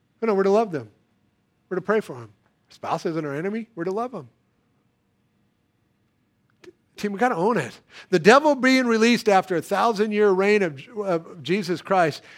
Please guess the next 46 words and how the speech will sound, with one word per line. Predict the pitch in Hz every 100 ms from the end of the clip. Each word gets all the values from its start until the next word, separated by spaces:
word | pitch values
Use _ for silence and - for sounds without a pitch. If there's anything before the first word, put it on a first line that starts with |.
| - -
is | 147
gonna | 147 190
be | 175 190
for | 175
one | 151 196 214
purpose | 214 214 214 214 190
and | 151
one | 156 180
purpose | 180 180 165 -
only. | 175 175 165
That's | 151 165 -
gonna | 185 160
be | 160 160 156 - - -
for | - 139
God's | 117 165 175 151
purpose | - 170 175 170 -
to | 151
be | 131 139
accomplished | 113 - 165 165 175 170 - _ _
on | 147 147
this | 135 -
earth, | 160 156 151 - - _ _ _ _ _ _ _ -
to |
offer | 127 143 - 151
choice. | - - 151 113 - - - - _ _ _ _ _ _ _
And | 143
God's | 156 214 160
offering | 139 - 143
you | 160
and | 147
I | 190
choice | - 135 151
to | 147
recognize | 147 170 160 135 127 139
our | 165
battle | 127 113 151 196 151
is | 151 151
not | 160 185
against | 185 -
flesh | 143 143
and | 175
blood, | 220 240 143
but | 139
it's | -
against | 170 170 - -
prin-, | 165